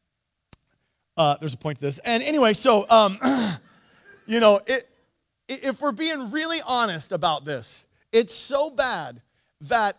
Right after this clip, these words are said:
I can trip on a painted line. Does anybody else do this? Does anybody else trip on? I'll be walking, you know, and then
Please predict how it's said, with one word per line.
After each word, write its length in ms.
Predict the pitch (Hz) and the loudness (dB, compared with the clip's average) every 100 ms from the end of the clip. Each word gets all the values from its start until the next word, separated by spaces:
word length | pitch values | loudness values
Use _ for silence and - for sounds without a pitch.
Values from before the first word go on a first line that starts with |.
| - | 0
I 160 | 226 | 0
can 220 | 294 302 254 | 0 -4 -8
trip 320 | - 247 - | -2 -2 -2
on 160 | 214 202 | -4 -2
a 80 | |
painted 500 | 175 165 226 233 214 | -4 -6 -6 -4 -6
line. 420 | 180 180 156 123 92 _ _ _ _ _ _ _ _ _ _ _ _ _ _ _ _ _ _ _ _ _ _ _ _ _ _ _ _ _ _ - | -4 -4 -4 -10 -16 _ _ _ _ _ _ _ _ _ _ _ _ _ _ _ _ _ _ _ _ _ _ _ _ _ _ _ _ _ _ -10
Does 220 | 202 202 269 | -2 0 0
anybody 380 | 311 311 294 | 0 0 2
else 240 | 277 294 - | 0 -4 -4
do 180 | 202 285 | -8 -6
this? 240 | 330 294 | -10 -10
Does 160 | 190 190 | -10 -8
anybody 280 | 302 320 | -8 -4
else 200 | 311 294 | -4 -4
trip 220 | - 294 294 | -6 -8 -6
on? 120 | 233 - _ _ _ _ _ - | -10 -14 _ _ _ _ _ 2
I'll 180 | 269 | 2
be 100 | 349 | 2
walking, 840 | 320 254 269 311 - 220 190 240 254 | 0 0 0 0 -2 -4 -4 -8 -14
you 160 | 202 202 | -6 -4
know, 300 | 196 247 247 _ _ _ _ _ _ _ - | -2 -4 -8 _ _ _ _ _ _ _ -12
and 120 | 170 | -10
then 140 | 156 | -10